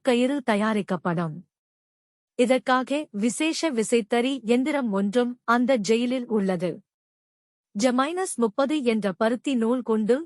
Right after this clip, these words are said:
இந்த தூக்கு கயிறு தயாரிக்கப்படும். ஒரு கயிறு தயாரிப்பதற்கு ஏழாயிரத்து இருநூறு நூற்கண்டுகள் தேவைப்படும். சில ரசாயனங்களையும் கலந்து இந்த கயிறை தயாரிப்பார்கள்.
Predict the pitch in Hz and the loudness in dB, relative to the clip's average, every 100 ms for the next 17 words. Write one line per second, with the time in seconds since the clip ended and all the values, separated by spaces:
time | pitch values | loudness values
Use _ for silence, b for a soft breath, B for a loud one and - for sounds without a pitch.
0 | - 254 254 233 - 320 - 370 - 240 | -2 0 2 0 0 -4 -2 -2 0 0
1 | 269 311 233 214 220 208 - 175 180 175 | 0 -2 0 0 0 -2 -4 -4 -4 -4
2 | 160 - - _ _ _ _ _ _ _ | -4 -10 -20 _ _ _ _ _ _ _
3 | _ 240 269 285 269 294 370 339 240 240 | _ 2 2 2 0 0 0 0 0 2
4 | 247 208 196 196 196 330 359 214 269 320 | 0 -2 -2 -2 -4 -8 -4 0 0 0
5 | 320 330 311 - 262 208 240 240 254 254 | -2 -2 -4 -4 -2 0 0 2 0 0
6 | 220 233 233 233 208 214 247 240 247 214 | 2 0 0 0 0 0 -2 0 0 2
7 | 190 165 180 180 160 185 _ _ _ _ | 0 -2 -2 -2 -4 -12 _ _ _ _
8 | _ _ _ _ - - 269 311 247 226 | _ _ _ _ -10 0 2 2 2 0
9 | - 320 339 302 254 240 247 220 220 214 | 2 0 0 0 2 4 2 2 2 2
10 | 226 226 262 233 247 226 190 220 262 262 | 2 2 2 2 4 2 2 2 2 2
11 | 240 196 190 185 151 170 160 175 151 | 2 2 2 0 0 0 0 -2 -4